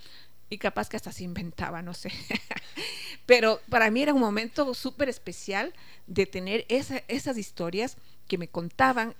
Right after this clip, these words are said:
y yo en mi imaginación iba recreando todas esas historias, y claro, cuando soñaba, tal vez soñaba en esas historias.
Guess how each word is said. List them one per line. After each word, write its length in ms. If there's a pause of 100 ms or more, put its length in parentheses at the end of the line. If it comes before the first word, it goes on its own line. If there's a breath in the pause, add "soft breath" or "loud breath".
(100)
y 140
yo 100
en 120
mi 60
imaginación 540
iba 180
recreando 480
todas 500
esas 260
historias, 580
y 120
claro, 300
cuando 220
soñaba, 400
tal 140
vez 140
soñaba 360
en 80
esas 240
historias. 520